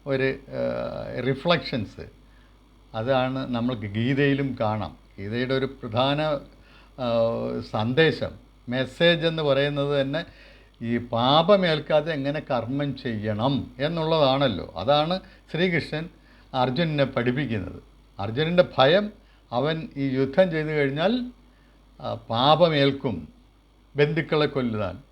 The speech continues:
ഗുരുവിനെയും പിതാമഹനെയൊക്കെ കൊന്നു കഴിഞ്ഞാൽ എൻ-, എൻ്റെ മേൽ പാത-, ആ, പാപമേൽക്കും, പിന്നെ നരകത്തിൽ തന്നെ നിത്യവാസമായിരിക്കും. ഇതാണ് അയാളുടെ ഭയം.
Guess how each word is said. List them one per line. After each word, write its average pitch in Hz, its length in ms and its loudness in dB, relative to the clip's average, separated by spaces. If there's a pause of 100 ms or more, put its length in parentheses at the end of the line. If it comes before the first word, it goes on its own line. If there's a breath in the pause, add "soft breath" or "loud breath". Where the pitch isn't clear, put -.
(200)
ഗുരുവിനെയും 135 1000 0 (300 loud breath)
പിതാമഹനെയൊക്കെ 143 760 2
കൊന്നു 139 380 -4
കഴിഞ്ഞാൽ 107 440 0 (480 soft breath)
എൻ-, 120 340 -4
എൻ്റെ 120 280 0
മേൽ 123 200 0
പാത-, 120 640 -2
ആ, 120 160 0
പാപമേൽക്കും, 117 880 0
പിന്നെ 107 280 -6
നരകത്തിൽ 123 680 -2
തന്നെ 127 220 -2 (260 loud breath)
നിത്യവാസമായിരിക്കും. 120 1300 -2 (240 soft breath)
ഇതാണ് 254 280 6
അയാളുടെ 220 360 6 (100)
ഭയം. 143 300 2